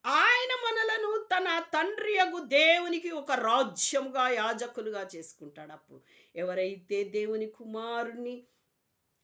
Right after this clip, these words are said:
మ-, మరి విశ్వసిస్తారో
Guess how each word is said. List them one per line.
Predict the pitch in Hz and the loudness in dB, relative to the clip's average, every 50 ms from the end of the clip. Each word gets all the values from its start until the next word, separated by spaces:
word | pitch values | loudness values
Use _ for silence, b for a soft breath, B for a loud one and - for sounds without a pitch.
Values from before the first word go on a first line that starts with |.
| - 214 | -10 -6
మ-, | 214 214 208 196 | -4 -4 -4 -4
మరి | 190 190 190 208 220 214 220 214 202 - B B B B B - 180 | -4 -6 -4 -4 -4 -4 -4 -6 -8 -10 B B B B B -8 -6
విశ్వసిస్తారో | 196 254 269 - - 392 392 427 427 403 392 - - - 208 196 185 185 185 185 190 190 | -6 -4 -4 -6 -6 -6 -6 -2 -2 -2 -2 -4 -4 -6 -4 -2 0 0 0 -2 -2 -4